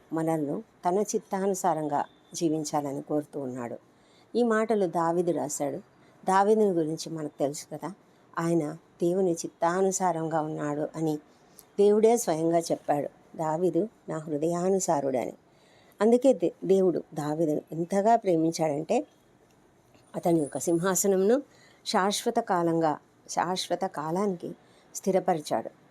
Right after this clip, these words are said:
మరి రాబోయే దినాలలో, రెండవ రాకడలో, మరి ప్రభువైన యేసుక్రీస్తు తిరిగి వ-, ఒక రాజుగా తిరిగి వచ్చినప్పుడు, ఆయన దావీదు సింహాసనం మీద కూర్చుని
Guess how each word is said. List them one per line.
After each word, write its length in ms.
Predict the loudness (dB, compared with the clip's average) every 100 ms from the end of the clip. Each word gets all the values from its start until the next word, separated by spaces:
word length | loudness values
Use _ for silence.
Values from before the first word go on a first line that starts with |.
| _ -20 -10 -2
మరి 240 | 0 -2 -4 -4
రాబోయే 440 | 0 0 2 0
దినాలలో, 640 | 2 2 2 2 2 0 -4 -10 _
రెండవ 300 | -4 -2 -2
రాకడలో, 600 | 0 -2 -4 -4 -2 -2 -6 _
మరి 160 | -8 -8
ప్రభువైన 400 | -8 -10 -8 -6
యేసుక్రీస్తు 760 | -4 -4 -6 -6 -6 -6 -6 -8 _ _ _ _ _
తిరిగి 420 | 2 4 2 0 -2 -6
వ-, 100 | -6 -6
ఒక 180 | -8 -4
రాజుగా 920 | -4 -8 -6 -2 0 0 0 0 -2 _ _
తిరిగి 260 | -8 -2 -2
వచ్చినప్పుడు, 680 | -2 -2 -4 -4 -6 -6 -10 _ _ -6
ఆయన 300 | 0 2 2
దావీదు 640 | -2 _ -6 -2 0 0 2
సింహాసనం 680 | 0 0 -2 -4 -2 0
మీద 100 | 0
కూర్చుని 640 | -2 -4 -6 -2 -2 -2